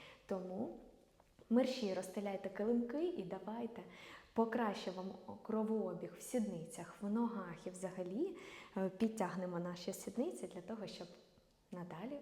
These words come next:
вони вам подобались і ви відчували натхнення від тренувального процесу і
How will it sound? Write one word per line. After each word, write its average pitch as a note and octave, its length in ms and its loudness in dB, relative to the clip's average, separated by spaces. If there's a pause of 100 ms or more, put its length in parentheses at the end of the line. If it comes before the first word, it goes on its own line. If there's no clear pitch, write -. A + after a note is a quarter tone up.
(160)
вони F3 160 -6
вам E3+ 140 -8 (140)
подобались F#3 800 -2
і A#3+ 100 -2
ви G#3 100 -2 (120)
відчували G3+ 640 -6 (360)
натхнення A#3 760 2
від G#3 240 0
тренувального G3+ 640 0
процесу A3 580 -4 (280)
і G3+ 200 -6